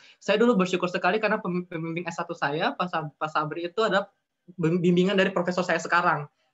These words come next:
Jadi dulu saya sempat, <laughs> sempat, em, minder <laughs> karena profesornya itu kan bukan orang lain,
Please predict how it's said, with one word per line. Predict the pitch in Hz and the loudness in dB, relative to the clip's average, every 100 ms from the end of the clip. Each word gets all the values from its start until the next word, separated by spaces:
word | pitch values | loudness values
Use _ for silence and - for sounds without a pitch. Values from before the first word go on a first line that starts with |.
| 147 | 0
Jadi | 165 190 226 - - _ _ - | 2 6 4 2 -12 _ _ 2
dulu | 196 | 4
saya | 240 247 247 | 6 2 2
sempat, | 269 214 220 220 - 220 202 | 0 2 0 0 -2 0 0
<laughs> | - - - 202 | -4 -10 -4 0
sempat, | 196 208 208 | 2 2 2
em, | 185 185 185 185 185 190 _ _ _ - | 4 6 6 6 4 0 _ _ _ 0
minder | 185 185 220 | 4 6 6
<laughs> | 339 190 214 | 4 2 4
karena | 175 208 | 2 2
profesornya | 208 196 190 196 180 190 | 2 2 0 0 0 -2
itu | 190 214 | -2 -2
kan | 233 240 226 _ _ _ | 0 -2 -6 _ _ _
bukan | - 180 | -4 2
orang | 165 170 | 2 4
lain, | 147 180 | 2 0